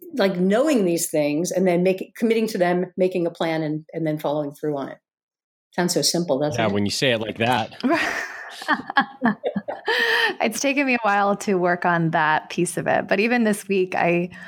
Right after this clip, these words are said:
Speaker 3: I had a project or a client that I felt like was starting to get a little out of control with, um, communication, and I didn't like it. And so it was just, I think it's about, like,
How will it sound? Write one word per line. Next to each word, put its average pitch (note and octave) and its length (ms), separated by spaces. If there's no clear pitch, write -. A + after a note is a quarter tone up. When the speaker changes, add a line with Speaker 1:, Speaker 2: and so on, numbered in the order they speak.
Speaker 3:
I F#3 140
had F#3 200
a F3 240
project F#3 500
or F3 80
a F#3 60
client F3+ 360
that F#3 80
I F#3 40
felt F#3 180
like F3 160
was F3+ 140
starting D#4+ 360
to D4 80
get A3 320
a G#3 60
little A3 280
out G3 180
of G3 120
control F3+ 480
with, F3 260
um, F3 500
communication, F#3+ 640
and E3 80
I F3 80
didn't F#3 200
like D#3+ 220
it. B3 360
And F#3+ 260
so E3+ 360
it - 120
was F#3+ 180
just, B3 200
I A3+ 60
think C#4+ 120
it's D#4 100
about, A3 200
like, F3+ 220